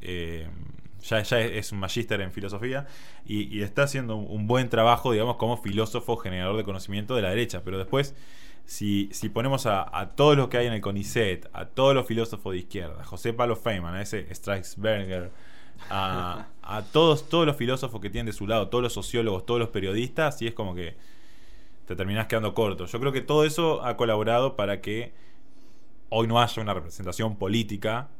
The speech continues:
Speaker 1: de lo que es, denominamos derecha. Y tendríamos que pasar, ¿no, chicos?, a, a definir qué sería una derecha en Argentina y, y en qué se, se, se diferenciaría de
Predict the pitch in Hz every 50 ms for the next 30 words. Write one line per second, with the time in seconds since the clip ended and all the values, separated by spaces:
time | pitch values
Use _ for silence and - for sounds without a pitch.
0 | - - - - - 92 95 95 95 - - 90 - - - - - - - -
1 | - 101 101 101 95 90 92 95 104 110 117 123 123 - - - - - - -
2 | 95 95 98 117 110 101 - 90 85 82 - - - - - - - - - -
3 | - - - - - - 101 107 113 131 156 160 151 160 123 123 120 - 175 175
4 | 160 135 131 139 139 139 139 131 143 139 123 110 95 92 - - - 95 92 95
5 | 95 - 104 101 107 120 123 123 - - - - - - - - - - - -
6 | - 131 139 139 139 127 110 107 120 120 117 107 98 95 101 104 101 - 123 120
7 | 113 104 101 92 87 - 95 85 - 120 113 98 87 78 73 90 90 - - -
8 | - 92 98 95 - - 120 123 120 - 120 110 98 101 - - 107 95 90 87
9 | 82 78 - - - - - - - - - - - - - - - - - -
10 | - - 101 101 107 101 - 107 107 104 98 113 104 104 117 127 147 143 120 113
11 | 120 131 143 - -